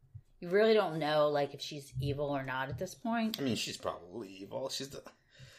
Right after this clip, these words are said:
Speaker 2: <laughs> I mean, I feel like she, when she killed Lucifer, it's like, eh, she's the, it's at least morally gray.
Speaker 1: I like how she's sort of, it's almost like an Oprah Winfrey moment, like, when she reveals that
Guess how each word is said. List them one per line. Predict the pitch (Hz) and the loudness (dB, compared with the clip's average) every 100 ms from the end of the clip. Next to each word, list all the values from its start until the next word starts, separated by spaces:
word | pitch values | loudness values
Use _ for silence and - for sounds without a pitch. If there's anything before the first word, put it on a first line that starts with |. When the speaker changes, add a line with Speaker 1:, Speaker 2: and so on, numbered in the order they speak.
| - 214 - | -18 -16 -6
Speaker 2:
<laughs> | |
I | 117 254 254 117 185 | -4 0 -2 2 4
mean, | 226 | 4
I | 214 | 2
feel | 254 | 4
like | 240 156 | 4 2
she, | - - | -2 -4
when | 165 | -4
she | 147 | -4
killed | 139 165 113 | 2 2 4
Lucifer, | 123 127 90 82 | 2 2 -2 -2
it's | 80 - | -2 -4
like, | 80 80 71 | -4 -4 -8
eh, | 80 73 | -10 -8
she's | - 85 | -10 -8
the, | - - - _ _ _ - | -10 -12 -20 _ _ _ -6
it's | 113 - - | -4 -4 -4
at | 156 | 2
least | 180 - | 2 2
morally | 98 95 95 95 85 80 78 78 - - - _ - - | -2 2 2 2 0 -4 -6 -10 -14 -18 -20 _ -20 -6
gray. | 92 87 80 78 87 - | 0 2 2 -4 -10 0
Speaker 1:
I | 214 | 2
like | 220 277 330 | 4 2 2
how | 453 494 | 0 0
she's | 330 - | 0 2
sort | 233 220 | 4 4
of, | 208 | 2
it's | 190 202 | 0 0
almost | 185 180 | 0 0
like | 180 | 0
an | 175 - | -2 -4
Oprah | 147 - 151 135 | -6 -2 -2 -2
Winfrey | 135 143 135 151 143 135 | -4 -4 -4 -6 -4 -4
moment, | 131 131 127 90 101 | -6 -8 -8 -8 -8
like, | 131 - | -8 -4
when | 139 | -4
she | - 143 | -4 -4
reveals | 135 127 135 127 123 - - | -4 -4 -4 -4 -6 -10 -6
that | 139 | -8